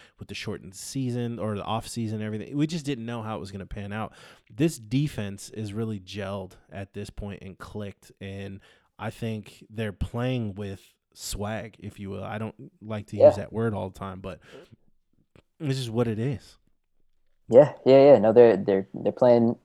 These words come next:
Speaker 2: with confidence. I think they, they understand what they're capable of, which is, which is huge, right?
Speaker 1: Yeah.
Speaker 2: Like, I think that's, that's big for a kind of, for a defense that certainly wasn't proven going into this, <laughs> right?
Speaker 1: Yeah, yeah, yeah, absolutely.
Speaker 2: Um,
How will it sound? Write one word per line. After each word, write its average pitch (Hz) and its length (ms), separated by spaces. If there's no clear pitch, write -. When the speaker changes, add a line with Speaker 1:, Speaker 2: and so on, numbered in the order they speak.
Speaker 2:
with 107 180
confidence. 101 540
I 101 80
think 107 200
they, 110 400
they 113 340
understand 113 720
what 98 300
they're 101 180
capable 95 520
of, 76 280
which 98 220
is, 95 440
which 202 140
is 98 120
huge, - 500
right? 110 180
Speaker 1:
Yeah. 117 80
Speaker 2:
Like, 104 100
I 107 60
think 101 200
that's, 107 340
that's 110 180
big 117 340
for 107 140
a 101 80
kind 104 220
of, 95 180
for - 80
a 117 40
defense 117 400
that 104 180
certainly 117 380
wasn't 104 360
proven 95 440
going 92 240
into 92 220
this, - 360
<laughs> - 40
right? 127 160
Speaker 1:
Yeah, 147 80
yeah, 110 260
yeah, 92 140
absolutely. 95 360
Speaker 2:
Um, 90 180